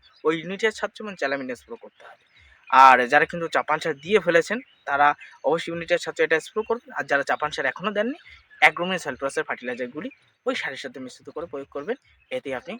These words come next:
কাজ পেয়ে যাবেন। তবে বোরো ধানের এবছর কিন্তু প্রচুর হারে অনেক চাষি বন্ধু কিন্তু লসের সম্মুখীন হবে, যথেষ্ট হারে গাছের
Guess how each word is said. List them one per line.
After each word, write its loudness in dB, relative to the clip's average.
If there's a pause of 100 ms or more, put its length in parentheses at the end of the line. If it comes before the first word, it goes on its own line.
(260)
কাজ -4
পেয়ে -20
যাবেন। -20 (460)
তবে -2
বোরো 4
ধানের -2 (360)
এবছর -2
কিন্তু -10 (140)
প্রচুর -4
হারে -10 (380)
অনেক 0
চাষি -4
বন্ধু -10
কিন্তু -12
লসের -10
সম্মুখীন -12
হবে, -6 (380)
যথেষ্ট -6
হারে 0
গাছের -4